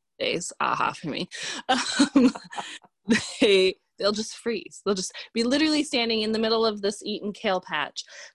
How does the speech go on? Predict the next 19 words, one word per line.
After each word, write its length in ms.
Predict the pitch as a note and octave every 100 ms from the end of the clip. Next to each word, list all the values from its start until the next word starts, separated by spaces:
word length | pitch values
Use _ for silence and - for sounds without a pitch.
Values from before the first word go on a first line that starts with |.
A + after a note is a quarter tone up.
| -
and 180 | F#3 F#3
freeze 580 | - A3 F#3+ E3+ E3+ D#3+ _
like 200 | F3+ E3
you 80 | F#3
don't 220 | A3+ -
see 180 | - E3+
them 180 | D3+ A#2+
if 180 | F#2 -
they 120 | D#3
just 220 | C#3+ B2+
stand 280 | - B2+ -
still. 360 | - - - -
And 160 | D#3 - -
it, 160 | F#3+ F3+
they 80 | G3+
just 200 | E3 -
crack 240 | - -
me 120 | D2+
up. 140 | C2+